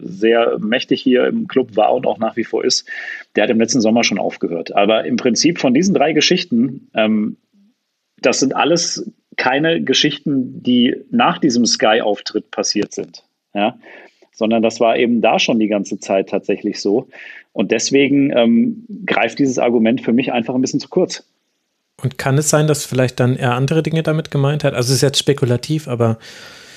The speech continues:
Speaker 2: dass andere Dinge in der Kaderplanung, vielleicht auch in der Finanzplanung, dass vielleicht entschieden wurde, okay, mit welchem Etat würden wir denn in eine Champions League-Saison gehen, in eine Europa League-Saison, in eine nicht internationale Saison, dass es solche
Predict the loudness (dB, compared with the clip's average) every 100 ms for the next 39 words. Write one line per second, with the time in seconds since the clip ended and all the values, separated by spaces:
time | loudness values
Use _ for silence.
0 | -20 -6 -4 0 2 2 2 2 2 2
1 | 2 0 0 0 2 0 0 0 2 0
2 | 2 0 0 0 0 2 2 2 0 0
3 | 0 2 0 0 -2 -2 -4 -2 -2 0
4 | 0 -4 -2 0 2 2 2 2 2 2
5 | 2 2 0 -4 0 2 4 2 2 2
6 | 2 0 -2 0 0 0 -2 -2 -2 -4
7 | 0 2 4 4 4 2 0 0 0 0
8 | -2 0 2 0 -2 0 2 2 0 -2
9 | 2 4 4 2 0 0 2 0 -2 -2
10 | 0 0 -2 0 0 -2 -6 -18 -6 -2
11 | 0 0 -2 -2 0 0 2 0 0